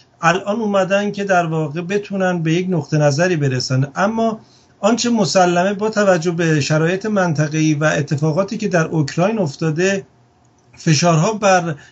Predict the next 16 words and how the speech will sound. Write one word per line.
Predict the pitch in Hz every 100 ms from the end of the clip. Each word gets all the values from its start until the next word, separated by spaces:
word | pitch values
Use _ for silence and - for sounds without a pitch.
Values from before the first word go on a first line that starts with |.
| _
جناحی | 160 160 214 247
که | - 190
خواهان | 131 170 147 220 214
توافق | 160 160 139 196 208
نهایی | 185 165 147 156
است | 165 196
افزایش | 180 147 - 170 202
پیدا | 170 139 135
کرده. | 139 131 127 131 - - - -
کما | 175 202
اینکه | 208 208
ما | 202
می‌بینیم | 202 208 220 208 202 185
که | 180 185
حتی | 151 165 196 190 185
مهمانی | 180 156 147 160 160 196 190